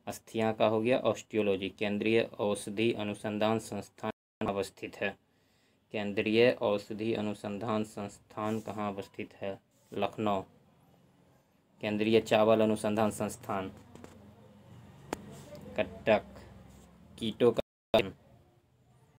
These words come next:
कीटों का अध्ययन अभी बताए थे, एंटोमोलॉजी।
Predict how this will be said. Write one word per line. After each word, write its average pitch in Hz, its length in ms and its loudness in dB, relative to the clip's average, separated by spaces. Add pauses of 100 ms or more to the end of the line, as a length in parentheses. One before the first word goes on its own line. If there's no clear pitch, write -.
(1000)
कीटों 113 380 0
का 110 160 6
अध्ययन 104 320 2
अभी 104 160 0
बताए 101 360 2
थे, - 160 -6
एंटोमोलॉजी। 101 920 -2